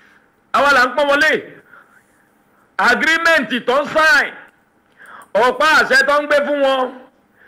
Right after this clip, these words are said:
ìwé àṣẹ tí wọ́n ń fi lé wọn lọ́wọ́, àwa ò mọ nǹkan tó wà ńbẹ̀, àwọn mọ̀. Bẹ́ẹ̀ ni, ìdí nìyẹn tí màmá wa bí, tí wọ́n fi ń jẹ́ kó yé wa pé ọba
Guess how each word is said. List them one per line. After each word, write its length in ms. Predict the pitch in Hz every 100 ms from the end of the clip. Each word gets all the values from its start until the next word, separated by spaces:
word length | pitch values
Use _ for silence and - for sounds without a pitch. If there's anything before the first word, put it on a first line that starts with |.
| - - -
ìwé 340 | 160 233 247 311
àṣẹ 320 | 269 - 269 -
tí 80 |
wọ́n 220 | 294 277 285
ń 60 |
fi 80 | 277
lé 120 | 277
wọn 180 | 277 262
lọ́wọ́, 320 | 285 294 294 285 - - - _ - - - _ _ -
àwa 320 | 220 254 285
ò 160 | 277 233
mọ 120 | 285
nǹkan 340 | 262 226 277 277
tó 100 | 311
wà 180 | 320 285
ńbẹ̀, 500 | 240 302 302 247 196
àwọn 420 | 190 208 233 277 311 330
mọ̀. 220 | 320 214 143 - - _ _ _ _ _ _ _ _ _ _ _ _ _ _ - - 1077 - - - _ _ _ _ _ - _ _ _ -
Bẹ́ẹ̀ 360 | 123 294 277
ni, 160 | 233 262 202 - - _ _ _ _ - - _
ìdí 340 | 226 254 302
nìyẹn 440 | 339 302 262 277 277
tí 100 | 311
màmá 320 | 311 254 269 269
wa 220 | 277 294
bí, 160 | 294 285 285 -
tí 160 | 240
wọ́n 220 | 294 294 285
fi 60 |
ń 120 | 285 302
jẹ́ 160 | 294
kó 80 | 285
yé 140 | 294 285
wa 180 | 269 269
pé 120 | 294
ọba 280 | 294 269 277